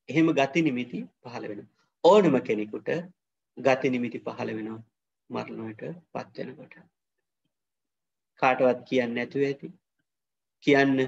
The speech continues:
මොහොතක් ළඟා වෙන්නේ නැහැ. එතා සියුම් කාලයකදී තමයි ගති නිමිති පහළ වෙන්නේ.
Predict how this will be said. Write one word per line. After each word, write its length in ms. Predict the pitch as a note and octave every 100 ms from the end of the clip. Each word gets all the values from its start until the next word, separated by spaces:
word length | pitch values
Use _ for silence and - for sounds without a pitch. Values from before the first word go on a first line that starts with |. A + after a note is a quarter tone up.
| - _ -
මොහොතක් 540 | C#3 D3+ G#3 G#3 E3 -
ළඟා 380 | B2+ B2+ A#2+ A#2+
වෙන්නේ 300 | A#2 A2 A2+
නැහැ. 200 | A#2 _ _ -
එතා 560 | B2 F3 E3+ F3 F3
සියුම් 340 | E3+ D3+ D3 C#3+
කාලයකදී 640 | - C3 B2+ B2+ A#2 A2
තමයි 280 | A2 A#2 A#2
ගති 240 | A2+ A2+ -
නිමිති 280 | A2+ A2+ -
පහළ 260 | _ B2+
වෙන්නේ. 300 | B2+ B2+ -